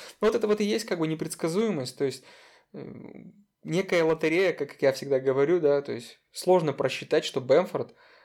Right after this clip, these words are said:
возьмёт и просто так мастерски там, да, распорядится своими моментами,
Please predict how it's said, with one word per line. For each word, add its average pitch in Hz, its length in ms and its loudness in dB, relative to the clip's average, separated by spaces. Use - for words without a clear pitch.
возьмёт 131 540 2
и 139 40 -6
просто 135 280 0
так 143 300 2
мастерски 135 640 -6
там, 127 240 -8
да, 131 120 2
распорядится 131 500 -4
своими 127 240 -6
моментами, 131 640 -6